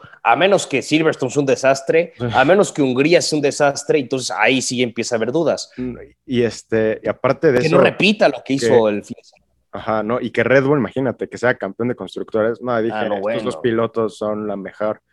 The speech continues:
Speaker 2: mancuerna
Speaker 1: Es que
Speaker 2: y todo eso".
Speaker 1: es la mejor dupla
Speaker 2: Ah.
Speaker 1: ahorita de la parrilla,
Speaker 2: Ajá.
Speaker 1: no hay mejor
Speaker 2: Exacto.
Speaker 1: dupla que ellos.
Speaker 2: E-,
Speaker 1: O sea,
Speaker 2: exacto.
Speaker 1: Hamilton está haciendo lo que puede, Bottas está luchando por su vida, eh,
Speaker 2: <laughs>
Speaker 1: Norris está solo,
Speaker 2: Sí.
Speaker 1: porque Dani,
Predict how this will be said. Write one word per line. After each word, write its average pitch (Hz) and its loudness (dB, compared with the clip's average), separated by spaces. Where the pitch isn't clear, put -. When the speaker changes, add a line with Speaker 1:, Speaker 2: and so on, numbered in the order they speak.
Speaker 2:
mancuerna 117 2
Speaker 1:
Es 120 2
que 110 -2
Speaker 2:
y - -12
todo 113 0
eso". 135 -8
Speaker 1:
es 139 2
la 170 4
mejor 147 0
dupla 165 2
Speaker 2:
Ah. - 4
Speaker 1:
ahorita 139 0
de 135 2
la 117 0
parrilla, 139 0
Speaker 2:
Ajá. - -14
Speaker 1:
no - -18
hay 147 2
mejor 156 -2
Speaker 2:
Exacto. 147 0
Speaker 1:
dupla 139 -6
que 147 -18
ellos. 160 -16
Speaker 2:
E-, - -12
Speaker 1:
O - -10
sea, 104 -6
Speaker 2:
exacto. 101 -4
Speaker 1:
Hamilton 180 0
está 151 -6
haciendo 151 -2
lo 127 0
que 117 -10
puede, 131 2
Bottas 151 2
está 185 0
luchando 160 2
por 123 0
su 110 0
vida, 123 2
eh, 120 2
Speaker 2:
<laughs> 135 4
Speaker 1:
Norris 196 4
está - -2
solo, 170 2
Speaker 2:
Sí. 113 -4
Speaker 1:
porque 101 -4
Dani, 127 2